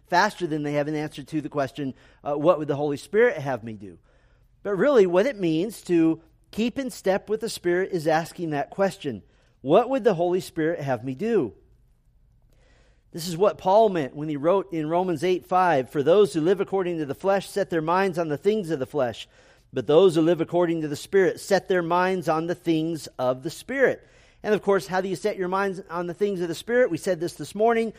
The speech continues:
Colossians three, "Let the word of Christ dwell in you richly."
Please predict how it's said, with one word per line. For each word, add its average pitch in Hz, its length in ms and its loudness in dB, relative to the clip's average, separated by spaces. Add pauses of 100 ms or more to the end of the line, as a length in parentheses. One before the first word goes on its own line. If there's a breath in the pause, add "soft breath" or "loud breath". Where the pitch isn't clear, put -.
(200 soft breath)
Colossians 190 560 0
three, 214 380 -2
"Let 170 300 2
the 220 100 2
word 175 360 2
of 180 120 -4
Christ 175 680 -2
dwell 139 340 2
in 160 140 -4
you 190 80 -8
richly." 175 560 -2